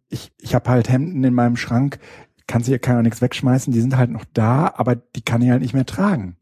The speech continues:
ne? Und die werde ich, die werde ich irgendwann wieder tragen können. Und dann muss man halt irgendwie gucken, dass man das Gewicht hält. Aber sowas passiert ja auch nur einmal im Leben. Ja, das, also ich hoffe zumindest, dass mir das nur einmal im Leben passiert. Ähm,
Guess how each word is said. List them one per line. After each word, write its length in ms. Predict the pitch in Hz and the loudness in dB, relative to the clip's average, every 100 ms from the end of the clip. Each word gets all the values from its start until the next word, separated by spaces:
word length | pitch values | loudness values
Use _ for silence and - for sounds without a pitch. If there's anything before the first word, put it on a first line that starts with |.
| _ | _
ne? 260 | 113 175 175 - - - - - | 0 0 -2 -12 -20 -20 -12 -2
Und 320 | 131 131 208 | -2 -2 -6
die 180 | 120 117 | 0 2
werde 180 | 120 139 | 2 2
ich, 200 | - - | -4 -10
die 160 | - 120 | -2 2
werde 180 | 120 127 | 2 2
ich 200 | - 175 170 - | -2 -10 -10 0
irgendwann 540 | 131 151 117 127 143 | 0 2 0 0 2
wieder 200 | 131 139 | 2 0
tragen 360 | - 135 139 110 | 0 0 0 0
können. 280 | 101 92 | -4 -6
Und 140 | 95 95 | -4 -2
dann 100 | 104 | 0
muss 220 | 113 123 | 0 0
man 140 | 123 117 | 0 2
halt 100 | 120 | 0
irgendwie 220 | 117 117 | 0 -2
gucken, 220 | - 143 | -4 -4
dass 100 | 131 | -2
man 120 | 117 | -2
das 80 | 113 | -2
Gewicht 360 | 120 113 139 - | 0 -2 -2 -4
hält. 260 | 98 98 | -4 -4
Aber 220 | 113 107 107 - - - _ - | -2 0 -2 -6 -14 -16 _ -2
sowas 200 | 113 127 | 0 2
passiert 320 | - 131 156 160 | 0 0 0 -2
ja 80 | |
auch 80 | - | 0
nur 180 | 131 131 | 0 2
einmal 380 | 127 135 113 123 | 2 4 4 2
im 100 | 98 | 2
Leben. 320 | 92 90 92 _ | 0 -2 -6 _
Ja, 140 | - 120 | 0 2
das, 200 | 120 160 | 2 -2
also 300 | - 110 101 - _ | 0 0 0 -6 _
ich 140 | - - - - | -20 -20 -16 -12
hoffe 280 | - 131 123 | -2 0 0
zumindest, 440 | - 104 98 101 - | -4 -4 -4 -4 -6
dass 100 | - | -2
mir 80 | |
das 160 | 101 104 | -2 0
nur 80 | 107 | -4
einmal 220 | 104 101 | -2 -2
im 80 | 104 | 0
Leben 180 | 104 98 | -2 -2
passiert. 460 | 104 - 101 - - | -6 -2 -4 -4 -2
Ähm, 280 | 107 107 | 0 0